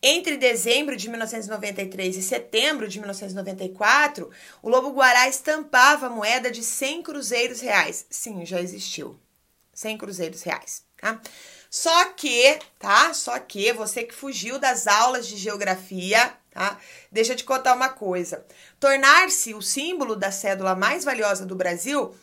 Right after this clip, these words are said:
contrasta com a realidade do lobo-guará. Porque o animal que estampará a nota de duzentos reais tem passado por uma fase de pouca valorização, tá? Porque ele perdeu parte da sua população nas últimas décadas e, inclusive,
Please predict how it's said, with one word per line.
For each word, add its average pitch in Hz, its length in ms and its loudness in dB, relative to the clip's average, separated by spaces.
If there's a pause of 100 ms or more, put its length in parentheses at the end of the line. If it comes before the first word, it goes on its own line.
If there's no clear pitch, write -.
(240)
contrasta 302 800 4
com 233 240 -4
a - 20 -2
realidade 285 560 0
do 240 80 -14
lobo-guará. 226 680 2 (340)
Porque - 140 -4
o - 20 4
animal 339 440 2
que 277 100 -12
estampará 214 640 2
a 349 40 0
nota 208 300 -4
de 185 120 -12
duzentos 185 380 -10
reais 226 440 2 (400)
tem 349 240 -2
passado 277 520 0
por 294 220 -8
uma 320 240 -2
fase 330 920 2
de 392 140 -6
pouca 466 500 -6
valorização, 392 840 -4
tá? 285 320 0 (400)
Porque 277 180 -4
ele 311 120 -2
perdeu 285 800 2 (420)
parte 359 320 4
da 240 80 -6
sua 240 140 -6
população 233 520 -4
nas 240 180 -8
últimas 269 360 -6
décadas 214 720 -2
e, 359 300 -2
inclusive, 226 640 -10